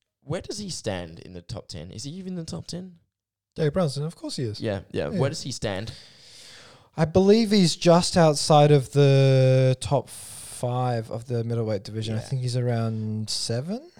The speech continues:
Speaker 1: Yeah.
Speaker 2: Let me,
Speaker 1: So
Speaker 2: let me just quickly check
Speaker 1: Yeah.
Speaker 2: while you
Speaker 1: So
Speaker 2: continue.
Speaker 1: So that's just my main reason why. Uh, but one thing I love about Shabazian is his finish rate is insane. In
Speaker 2: Number
Speaker 1: all
Speaker 2: seven, number seven.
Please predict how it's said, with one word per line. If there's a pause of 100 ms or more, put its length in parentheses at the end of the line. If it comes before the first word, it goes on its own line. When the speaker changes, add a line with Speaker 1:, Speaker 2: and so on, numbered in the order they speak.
Speaker 1:
Yeah. (520)
Speaker 2:
Let
me,
Speaker 1:
So
Speaker 2:
let
me
just
quickly
check
Speaker 1:
Yeah. (120)
Speaker 2:
while
you
Speaker 1:
So
Speaker 2:
continue. (180)
Speaker 1:
So
that's
just (500)
my
main
reason
why. (120)
Uh, (760)
but
one
thing
I
love
about
Shabazian (520)
is
his
finish
rate (380)
is
insane. (460)
In
Speaker 2:
Number
Speaker 1:
all
Speaker 2:
seven,
number
seven.